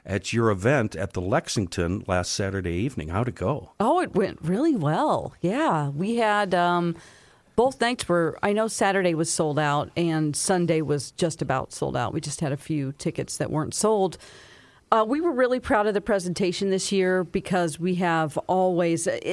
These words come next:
Speaker 2: this is, a, if you just joined us and you don't know what I'm talking about, I'm a member of Twin Cities Paranormal Society,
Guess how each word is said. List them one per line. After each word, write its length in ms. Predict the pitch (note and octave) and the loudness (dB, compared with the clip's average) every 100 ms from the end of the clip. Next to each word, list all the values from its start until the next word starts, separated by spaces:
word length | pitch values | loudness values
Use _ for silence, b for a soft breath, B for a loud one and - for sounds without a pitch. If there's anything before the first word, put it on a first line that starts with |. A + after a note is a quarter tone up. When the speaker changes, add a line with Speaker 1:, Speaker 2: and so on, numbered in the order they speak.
| G3 | 0
Speaker 2:
this 200 | A#3+ B3 | 0 0
is, 160 | F3+ | -2
a, 280 | F3 - F3+ - | -2 0 -2 -2
if 220 | C3+ - | -4 -2
you 160 | G3 F3+ | 0 -2
just 400 | D#3 D#3+ F3+ - | -2 0 0 0
joined 300 | E3+ D#3 D#3 | 0 2 0
us 120 | D3+ | 0
and 80 | D#3 | 0
you 60 | D3 | 0
don't 220 | D#3+ D3+ | 0 2
know 40 | |
what 120 | D3+ | 0
I'm 100 | C#3 | 0
talking 300 | C#3+ F3 E3 | 0 0 0
about, 220 | D3 D3+ A2 | 0 0 0
I'm 180 | D3+ | 0
a 40 | C#3+ | 0
member 320 | C#3+ D3+ B2 | 0 0 -2
of 140 | C#3+ | -2
Twin 220 | - E3+ D3+ | -2 -2 0
Cities 320 | D#3 D3 D3 | -2 -4 -2
Paranormal 560 | E3 C#3 C#3+ D3 D#3 | 0 0 2 0 0
Society, 640 | C#3+ C#3 - C3+ C3+ C#3 | -2 -4 -2 -2 0 -2